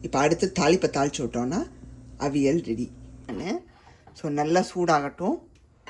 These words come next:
சூடானதும் கடுகு, சீரகம், உளுத்தம்பருப்பு எடுத்து வச்சிருக்கேங்க, அதை உள்ள சேர்த்துடலாம்.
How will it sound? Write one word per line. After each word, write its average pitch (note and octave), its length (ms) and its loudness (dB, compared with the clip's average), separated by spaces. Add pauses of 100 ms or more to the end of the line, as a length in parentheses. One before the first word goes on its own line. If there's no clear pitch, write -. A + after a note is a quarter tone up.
(320)
சூடானதும் F#3 640 4 (380)
கடுகு, F3 420 6
சீரகம், D#3+ 420 2
உளுத்தம்பருப்பு D3+ 480 -4
எடுத்து B2+ 200 -8
வச்சிருக்கேங்க, C3 440 -8 (280)
அதை D3 100 -2 (100)
உள்ள D3 120 -2 (100)
சேர்த்துடலாம். C#3+ 520 -4